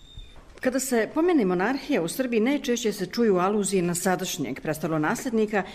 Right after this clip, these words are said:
kojem se zamjera čak i to da slabo poznaje srpski jezik. Kako objašnjavate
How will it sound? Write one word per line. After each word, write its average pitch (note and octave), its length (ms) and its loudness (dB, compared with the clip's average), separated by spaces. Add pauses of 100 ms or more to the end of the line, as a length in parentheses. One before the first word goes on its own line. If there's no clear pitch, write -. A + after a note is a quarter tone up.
(120)
kojem G3 180 2
se G3+ 120 -4
zamjera B3+ 360 2
čak C#4 340 -6
i F3+ 60 -2
to - 600 -2
da D#3 380 -2
slabo E3+ 320 -2
poznaje D3 480 -4
srpski - 440 -10
jezik. - 460 -8 (280)
Kako F4+ 320 0
objašnjavate F3+ 920 0